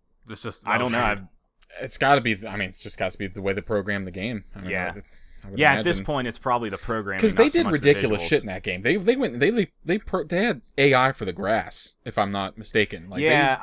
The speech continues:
Speaker 2: I can't remember. It had, it, like, had too much detail for things that didn't matter.
Speaker 3: Yeah.
Speaker 2: Or something. Yeah.
Speaker 1: I don't know. I
Speaker 2: Yeah.
Speaker 1: just thought that was interesting because of how long ago Crysis came out.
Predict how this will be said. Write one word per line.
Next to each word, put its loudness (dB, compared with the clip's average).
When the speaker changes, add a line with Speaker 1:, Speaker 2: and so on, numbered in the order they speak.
Speaker 2:
I -4
can't 0
remember. -4
It -2
had, -2
it, 0
like, -2
had -4
too 0
much -4
detail -4
for -14
things -10
that -12
didn't -10
matter. -12
Speaker 3:
Yeah. -4
Speaker 2:
Or -12
something. -12
Yeah. -8
Speaker 1:
I -10
don't -12
know. -18
I -8
Speaker 2:
Yeah. -8
Speaker 1:
just -10
thought -8
that -12
was -20
interesting -20
because -20
of -20
how -10
long -8
ago -12
Crysis -14
came -16
out. -12